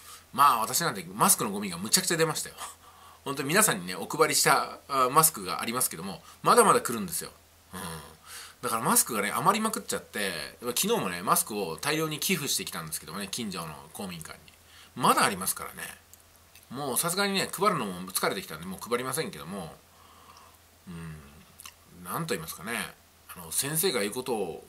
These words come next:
これほどまでにね、権威づけに私たちは弱いのかなと思うと、うん、私もね、なんか色々と考えるところがあるなと思います。まあ、もちろん私もね、有名人が言ったこととか、自分の好きな芸能人、タレント、有名人、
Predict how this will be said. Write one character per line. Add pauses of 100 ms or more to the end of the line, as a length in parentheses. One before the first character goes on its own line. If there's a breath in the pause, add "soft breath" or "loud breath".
こ
れ
ほ
ど
ま
で
に
ね、
権
威
づ
け
に
私
た
ち
は
弱
い
の
か
な
と
思
う
と、 (720 loud breath)
う
ん、 (480)
私
も
ね、
な
ん
か
色
々
と
考 (100)
え
る
と
こ
ろ
が
あ
る
な
と
思
い
ま
す。 (380)
ま
あ、
も
ち
ろ
ん
私
も
ね、 (300)
有
名
人
が
言
っ
た
こ
と
と
か、
自
分
の
好
き
な
芸
能
人、
タ
レ
ン
ト、
有
名
人、